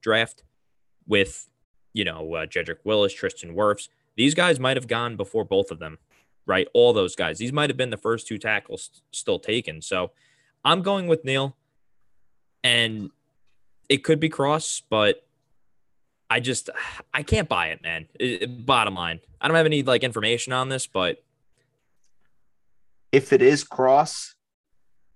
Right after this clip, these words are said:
Speaker 2: I, I literally said it on, on our Sunday mailbag.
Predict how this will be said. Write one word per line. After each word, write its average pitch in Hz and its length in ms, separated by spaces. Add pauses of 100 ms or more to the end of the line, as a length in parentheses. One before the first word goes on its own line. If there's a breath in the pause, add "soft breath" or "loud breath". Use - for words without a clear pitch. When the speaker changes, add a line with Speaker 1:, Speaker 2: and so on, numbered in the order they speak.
(200)
Speaker 2:
I, 98 200
I 117 120
literally 120 320
said 117 200
it 113 60
on, 101 320
on 104 220
our 104 160
Sunday 107 340
mailbag. 104 480